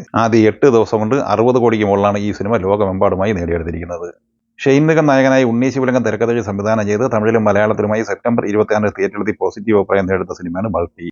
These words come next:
ഈ സിനിമയ്ക്ക് ഇപ്പോഴും വളരെ മികച്ച ഹോൾഡ് നിലനിർത്തി മുന്നേറാൻ കഴിയുന്നുണ്ട് എന്ന് തന്നെയാണ് കളക്ഷൻ സൂചിപ്പിക്കുന്നത്. ചിത്രം പതിമൂന്നാം ദിവസമായ ഇന്നലെ ബുധനാഴ്ച കേരളത്തിൽ പതിനാറ് ലക്ഷം രൂപ കളക്ട് ചെയ്തിട്ടുണ്ട്. ആദ്യ പതിമൂന്ന് ദിവസം കൊണ്ട് കേരളത്തിൽ ഏഴ് കോടി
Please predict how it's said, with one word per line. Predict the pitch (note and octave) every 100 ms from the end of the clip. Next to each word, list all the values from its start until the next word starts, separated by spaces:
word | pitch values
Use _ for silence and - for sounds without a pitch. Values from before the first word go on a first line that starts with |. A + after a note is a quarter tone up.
| -
ഈ | D#3
സിനിമയ്ക്ക് | C3+ C3+ C#3 B2
ഇപ്പോഴും | C3 C#3 B2+
വളരെ | B2+ B2+
മികച്ച | C3 B2 B2
ഹോൾഡ് | G#2+ A2+ A#2
നിലനിർത്തി | A2 G#2
മുന്നേറാൻ | G2+ G2 G2+ F#2+
കഴിയുന്നുണ്ട് | F#2+ G2+ G2 G2
എന്ന് | F2+ G2+ F#2+
തന്നെയാണ് | F#2+ G2 A2
കളക്ഷൻ | G2 G2+ G#2+
സൂചിപ്പിക്കുന്നത്. | F2 E2 E2 D#2+ D#2+ E2 D#2+ _ -
ചിത്രം | A2 A#2+
പതിമൂന്നാം | G#2 G#2+ A#2 A#2+
ദിവസമായ | G#2+ G2 G#2 G2+
ഇന്നലെ | G2+ F#2
ബുധനാഴ്ച | G2 G2+ G2+ F#2 C3 -
കേരളത്തിൽ | G2+ G2+ G#2 A2+ G#2
പതിനാറ് | G#2 A#2 B2 G#2+
ലക്ഷം | G#2 F2+
രൂപ | A2
കളക്ട് | - E2+ -
ചെയ്തിട്ടുണ്ട്. | F2+ F2 E2 E2+ F2 -
ആദ്യ | A2+ A2+ G#2+
പതിമൂന്ന് | G#2 A2 C3
ദിവസം | A2 G2+ A2
കൊണ്ട് | G#2+
കേരളത്തിൽ | F#2+ G2+ G2 A#2 G2+
ഏഴ് | G2+ A2+ A#2+
കോടി | G#2 A2